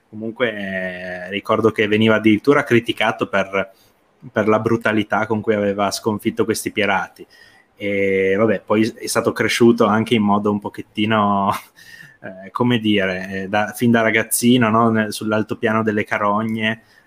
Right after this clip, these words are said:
a, a sopravvivere da solo, uccidendo anche i suoi stessi compagni qualora fosse stato necessario. E poi, vabbè, abbiamo, mm,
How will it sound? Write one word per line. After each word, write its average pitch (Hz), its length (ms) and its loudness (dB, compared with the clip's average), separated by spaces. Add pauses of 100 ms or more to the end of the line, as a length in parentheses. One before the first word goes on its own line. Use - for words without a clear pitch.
(140)
a, 95 880 -10 (600)
a 101 180 -2
sopravvivere 101 1600 2
da 92 120 -2
solo, 107 800 4
uccidendo 101 1000 -2 (280)
anche 113 260 0
i 113 40 4
suoi 120 140 4
stessi 117 360 0
compagni 107 600 2
qualora 104 360 -2
fosse 104 240 -10
stato 104 220 -6
necessario. 104 920 -2 (640)
E 110 240 -6
poi, 104 760 2
vabbè, 107 460 0
abbiamo, 98 1200 -2
mm, 92 200 -10